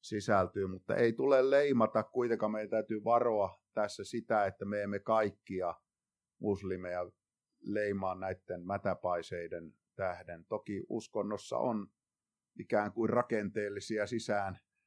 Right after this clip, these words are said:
ajettuja ongelmia, mutta sielläkin on niitä, jotka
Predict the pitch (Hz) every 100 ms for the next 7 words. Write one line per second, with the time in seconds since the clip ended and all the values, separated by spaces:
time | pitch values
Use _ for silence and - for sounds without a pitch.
0 | _ _ - - 123 117 104 - 104 127
1 | 123 107 101 101 104 113 - 120 175 151
2 | 120 127 120 139 185 165 147 139 - 143
3 | 269